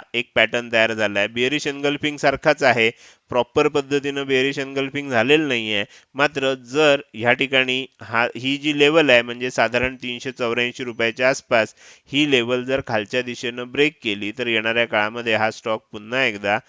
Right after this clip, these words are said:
ही लेवल चेक करायला म्हणजे तीनशे साठ रुपयापर्यंत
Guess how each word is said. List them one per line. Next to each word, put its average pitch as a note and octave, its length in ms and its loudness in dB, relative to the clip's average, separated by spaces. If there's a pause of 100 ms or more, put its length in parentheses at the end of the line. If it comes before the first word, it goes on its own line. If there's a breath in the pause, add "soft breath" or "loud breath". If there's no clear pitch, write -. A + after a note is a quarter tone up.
(260 soft breath)
ही C#3+ 300 -4
लेवल B2 320 0
चेक A#2 320 -4
करायला G2+ 380 0
म्हणजे G#2+ 240 -10
तीनशे A#2 400 -10
साठ C3+ 260 2
रुपयापर्यंत A2+ 720 -2